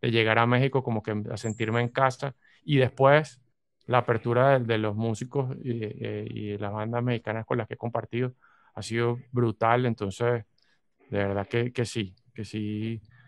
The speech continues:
Claro, todo en su justa medida y su escala, pero sí,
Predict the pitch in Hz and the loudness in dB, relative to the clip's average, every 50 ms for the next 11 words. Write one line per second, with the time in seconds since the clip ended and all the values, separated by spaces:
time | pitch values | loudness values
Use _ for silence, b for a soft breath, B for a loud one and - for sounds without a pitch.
0 | b b b - - - - 113 110 107 101 - 113 117 131 139 - 143 120 117 | b b b -20 -14 -6 -2 0 0 0 0 2 4 4 4 4 4 2 0 0
1 | 113 - 131 135 135 123 117 113 120 131 135 - - 123 104 - - 131 135 139 | 0 2 2 4 4 4 4 4 4 4 2 2 0 -2 -2 0 4 6 6 6
2 | 143 135 127 120 113 110 101 - - 113 110 107 110 113 113 113 | 6 6 4 4 2 2 0 -2 -2 -4 -2 -2 -2 -4 -4 -6